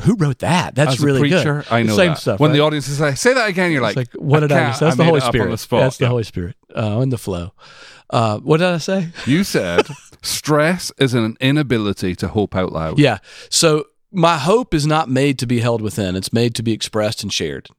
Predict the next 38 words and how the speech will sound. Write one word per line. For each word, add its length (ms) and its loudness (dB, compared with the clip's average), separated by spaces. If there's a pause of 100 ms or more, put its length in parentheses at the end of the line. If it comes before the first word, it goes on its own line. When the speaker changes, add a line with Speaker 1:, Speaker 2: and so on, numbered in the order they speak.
(120)
Speaker 1:
right? 140 -4
Speaker 2:
Right. 80 -2
Speaker 1:
And 60 -6
so 120 -4
when 80 -2
I 80 2
share 240 -2
my 180 2
hope, 380 -2
you're 100 0
gonna 140 -2
share 180 0
your 160 0
hope, 260 0
and 80 0
now 140 0
there's 140 -2
something 380 0
happening 720 -4
in 120 -2
the 80 -2
world, 260 -4 (240)
the 120 -2
ener-, 300 -2
energy 360 -2
of 60 -6
that. 180 -6 (440)
And 440 0 (680)
when 300 0
I 400 0
am 320 0 (280)
in 300 0
distress, 840 -2 (480)
right, 240 -2
or 120 -2
fear 440 0
that 140 -2
my, 280 0